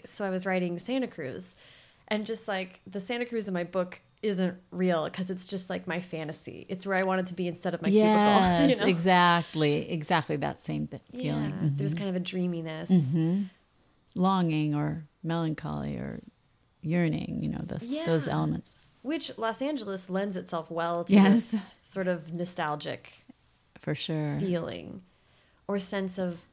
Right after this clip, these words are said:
Speaker 1: dreaminess.
Speaker 2: Yes. Well, the, the idea of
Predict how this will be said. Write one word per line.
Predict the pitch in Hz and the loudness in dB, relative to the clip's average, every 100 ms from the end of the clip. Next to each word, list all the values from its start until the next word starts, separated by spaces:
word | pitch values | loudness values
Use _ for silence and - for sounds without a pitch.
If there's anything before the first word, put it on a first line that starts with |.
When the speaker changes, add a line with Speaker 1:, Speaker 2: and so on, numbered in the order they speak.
| - | -8
Speaker 1:
dreaminess. | 196 202 214 226 254 - | -4 -2 -4 -6 -6 4
Speaker 2:
Yes. | 185 180 139 160 - - - _ _ - | 6 6 2 -6 -16 -20 -20 _ _ 4
Well, | 247 | 6
the, | 240 226 190 | 8 8 6
the | 190 208 | 2 4
idea | 196 196 185 190 180 165 156 | 4 2 2 4 6 6 4
of | 160 156 156 156 - | 0 0 -2 -4 -10